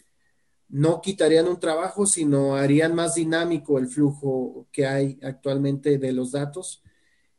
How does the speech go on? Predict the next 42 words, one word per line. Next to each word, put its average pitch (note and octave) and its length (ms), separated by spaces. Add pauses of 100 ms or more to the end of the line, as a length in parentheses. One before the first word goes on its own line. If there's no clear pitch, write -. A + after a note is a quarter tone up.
(120)
Y D#3+ 140
yo F3 180
creo G3+ 160
que G3+ 100
ese G3 180
va F#3 100
a F#3 40
ser F#3+ 180
el F#3 140
legado E3 400
más E3 300
importante D#3 520
que D#3 100
vamos D#3+ 220
a D3+ 60
dejar, C#3 500 (520)
Juan C#3 160
Manuel. C#3 460
Este, B2+ 340
yo D3 120 (140)
no E3 120
sé E3 200
si, D#3+ 280 (500)
yo E3+ 420
me D#3 120
gustaría D#3 460
quedarme F3 400
aquí, E3 480
este, D3 240
en C#3+ 100
este D3+ 200
trabajo, D3 400
me D#3+ 120
emociona D3 440
mucho. D#3+ 500 (600)
Eh, C3 480
yo D3 100
he - 40
estado E3 260
en E3 80
la D3 60
academia, E3+ 680